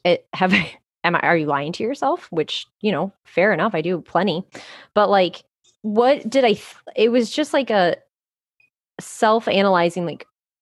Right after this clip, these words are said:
what kept me from taking the route that I thought I was gonna take? And did I just accept where I was, or am I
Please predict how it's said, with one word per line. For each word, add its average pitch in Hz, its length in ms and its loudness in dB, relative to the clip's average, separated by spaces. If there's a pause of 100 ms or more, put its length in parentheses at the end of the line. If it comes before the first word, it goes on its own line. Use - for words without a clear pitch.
(200)
what 196 280 0
kept - 280 -2
me 208 120 0
from 165 500 -2 (200)
taking 190 280 -2
the 175 80 2
route 160 220 2
that 156 80 4
I 127 80 0
thought 160 220 2
I 156 80 2
was 160 180 0
gonna 151 240 -4
take? - 520 -6 (520)
And 170 420 2 (300)
did 190 120 2
I 175 100 4
just - 240 -2
accept - 500 -4
where 226 240 2
I 226 120 4
was, 240 440 2
or 180 260 2
am 175 120 2
I 165 140 0